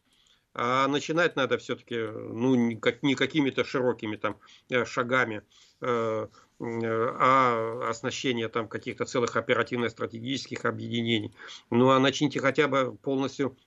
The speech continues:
хотя бы с одной, там, скажем, э, с-, сказать, тактического соединения, которое бы должно быть полностью укомплектовано всеми возможными средствами борьбы.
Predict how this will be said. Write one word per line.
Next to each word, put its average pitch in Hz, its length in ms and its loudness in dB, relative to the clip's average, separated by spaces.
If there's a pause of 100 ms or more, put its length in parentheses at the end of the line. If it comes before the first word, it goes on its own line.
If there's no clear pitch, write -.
(120)
хотя 131 300 0
бы 123 100 0
с 120 100 -8
одной, 131 280 -2
там, 123 160 -2
скажем, 123 380 -4
э, 170 140 -8
с-, - 280 -14
сказать, 123 380 0
тактического 131 520 -2
соединения, 135 580 0 (240)
которое 117 340 2
бы 113 120 4
должно 117 300 2
быть 113 200 -2
полностью 135 480 0 (220)
укомплектовано 120 920 0
всеми 120 280 2
возможными 110 600 0 (280)
средствами 113 560 2
борьбы. 104 460 0